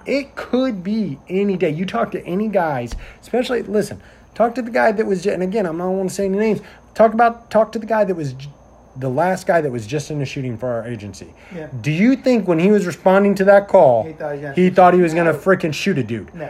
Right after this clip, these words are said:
Speaker 1: Not at all, because especially the area he was working, those calls are a dime a dozen.
Speaker 2: Yeah.
Speaker 1: And he shows up and has to shoot this dude.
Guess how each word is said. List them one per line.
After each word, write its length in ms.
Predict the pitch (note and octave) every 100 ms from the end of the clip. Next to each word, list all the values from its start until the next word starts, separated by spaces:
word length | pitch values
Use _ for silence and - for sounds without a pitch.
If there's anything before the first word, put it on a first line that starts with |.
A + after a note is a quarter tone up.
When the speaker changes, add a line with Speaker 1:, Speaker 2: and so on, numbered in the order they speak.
| -
Speaker 1:
Not 320 | G3 C#4+ C#4
at 120 | B3+ B3
all, 240 | D4+ D4
because 320 | G#3 F#3+ A3
especially 420 | - - C4+ C4
the 240 | G#3 G3 F#3+ -
area 340 | G#3 A#3 A3 F3
he 240 | - B3
was 180 | B3 C#3+
working, 540 | B2+ G#3 A3+ D#4 D#4+ - - - - -
those 320 | E4 F4 -
calls 480 | - - A3+ B3 B3
are 220 | F#3 F#3
a 60 | E3
dime 440 | D3 A3+ A#3 A#3+
a 60 | E3
dozen. 680 | B2+ C3+ B3 C#4 C#4 C#3+ D3+
Speaker 2:
Yeah. 260 | C#3 - - - _ - -
Speaker 1:
And 140 | A3
he 60 | G#3
shows 260 | - A3
up 100 | G#3+
and 80 | G#3
has 180 | F#3+ F#3+
to 60 | D3+
shoot 240 | - A3
this 160 | C#3+ B2+
dude. 220 | A2+ F2